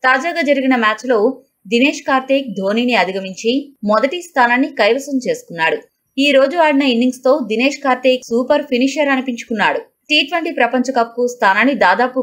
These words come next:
ఖాయం చేసుకున్నాడు. దక్షిణాఫ్రికా బౌలర్లలో లుంగి ఎంగిడి రెండు వికెట్లు సాధించగా, మార్కో జాన్సన్, వేన్ ప్రిటోరియస్, ఎన్రిచ్ నోకియా, కేశవ్ మహారాజ్ ఒక్కో వికెట్ దక్కించుకున్నారు. నూట డెబ్బై పరుగుల విజయ లక్ష్యంతో బరిలోకి దిగిన దక్షిణాఫ్రికా బ్యాట్స్మెన్ను కట్టడి చేయడంలో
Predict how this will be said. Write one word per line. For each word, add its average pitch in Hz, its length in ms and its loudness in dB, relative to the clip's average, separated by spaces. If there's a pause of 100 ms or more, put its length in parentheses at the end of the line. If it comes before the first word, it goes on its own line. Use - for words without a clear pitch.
(120)
ఖాయం 208 240 0
చేసుకున్నాడు. 170 580 -4 (800)
దక్షిణాఫ్రికా 294 720 -2
బౌలర్లలో 247 460 2 (140)
లుంగి 240 360 0
ఎంగిడి 247 360 2
రెండు 196 260 2
వికెట్లు 226 340 0
సాధించగా, 180 580 -2 (400)
మార్కో 196 360 2
జాన్సన్, 220 580 0
వేన్ 196 280 -2
ప్రిటోరియస్, 202 720 0 (140)
ఎన్రిచ్ 208 420 0
నోకియా, 196 500 -2 (140)
కేశవ్ 233 360 2
మహారాజ్ 208 540 2 (280)
ఒక్కో 254 260 2
వికెట్ 285 340 -2
దక్కించుకున్నారు. 190 720 -2 (540)
నూట 254 280 2
డెబ్బై 277 280 4
పరుగుల 277 320 2
విజయ 285 220 0
లక్ష్యంతో 277 440 0
బరిలోకి 233 440 2
దిగిన 240 260 0
దక్షిణాఫ్రికా 233 640 -2
బ్యాట్స్మెన్ను 202 640 -2
కట్టడి 220 300 -2
చేయడంలో 208 420 0